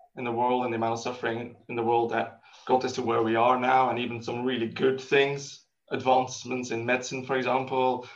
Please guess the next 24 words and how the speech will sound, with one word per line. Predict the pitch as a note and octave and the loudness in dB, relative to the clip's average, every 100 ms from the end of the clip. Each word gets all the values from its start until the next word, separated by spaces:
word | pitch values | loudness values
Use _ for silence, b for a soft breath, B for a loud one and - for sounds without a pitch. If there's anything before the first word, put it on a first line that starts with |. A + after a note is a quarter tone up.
| B | B
there | A#2 | -4
was | A#2 | 2
always, | B2 A#2+ - | 2 2 -8
you | - A#2 G#2+ | -6 -6 -4
know, | A#2+ A2 A2 - B B B B B C3 | -4 -4 -6 -12 B B B B B -6
at | B2 | -2
the | |
expense | A#2+ - C3 B2+ | -2 2 0 2
of | A#2+ | -4
suffering, | A#2 C3 C3 C3 B2+ B2 A#2+ _ _ _ _ - | 0 0 0 0 0 -2 -8 _ _ _ _ 4
that's | D3+ D3+ | 4 4
a, | C3+ - | 0 2
I | A#2 - | 4 4
think | E3 | 4
that's | E3 - | 2 4
what | C3 | 0
Nietzsche | C#3 - | 0 0
talks | C3 B2 | 0 2
about | B2 A2+ | 0 0
when | A2 | 0
he | |
talks | A#2+ A2 | -4 -4
about | G#2+ - | -2 -2
truth. | A2 - - | -4 -6 -8